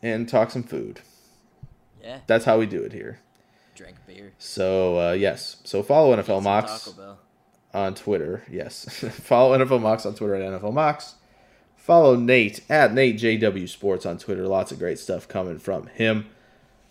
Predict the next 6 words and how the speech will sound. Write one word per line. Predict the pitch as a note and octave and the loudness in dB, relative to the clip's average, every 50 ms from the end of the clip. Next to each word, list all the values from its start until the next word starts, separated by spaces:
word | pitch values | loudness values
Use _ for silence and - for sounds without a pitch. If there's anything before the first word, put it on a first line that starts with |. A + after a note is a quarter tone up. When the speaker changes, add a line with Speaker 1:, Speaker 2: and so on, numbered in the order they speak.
| _ _ _ _ _ _ _ _ _ _ _ _ _ _ _ _ _ _ _ _ _ _ _ _ | _ _ _ _ _ _ _ _ _ _ _ _ _ _ _ _ _ _ _ _ _ _ _ _
Speaker 1:
He's | - A2 - | -10 -2 2
got | C3+ C3 | 2 2
a | E3 | 4
soccer | - - D3 D3 C#3+ C3+ | 4 6 6 6 4 2
podcast | A2 G#2+ D#2 - - - - - - - | -4 -4 -4 -6 -6 -10 -10 -12 -12 -14
coming. | - - - - | -18 -20 -20 -20